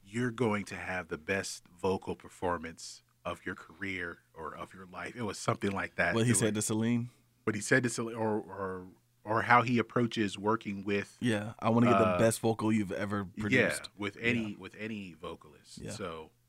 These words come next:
Speaker 1: uh, working with Celine Dion, um,
Speaker 2: That was, those sessions <laughs> seemed mind-blowing.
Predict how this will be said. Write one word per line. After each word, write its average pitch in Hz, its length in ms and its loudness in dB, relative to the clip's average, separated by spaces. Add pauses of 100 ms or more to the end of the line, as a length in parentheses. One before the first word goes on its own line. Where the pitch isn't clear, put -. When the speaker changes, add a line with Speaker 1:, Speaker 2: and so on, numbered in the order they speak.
(1120)
Speaker 1:
uh, 95 280 -6
working 120 360 -2
with 107 220 0
Celine 107 640 -4
Dion, 85 580 -12 (760)
um, 80 680 -10 (1000)
Speaker 2:
That 127 220 0
was, 123 400 -2 (1700)
those 202 260 8
sessions 123 800 4 (280)
<laughs> - 880 0
seemed 160 600 4
mind-blowing. 110 960 2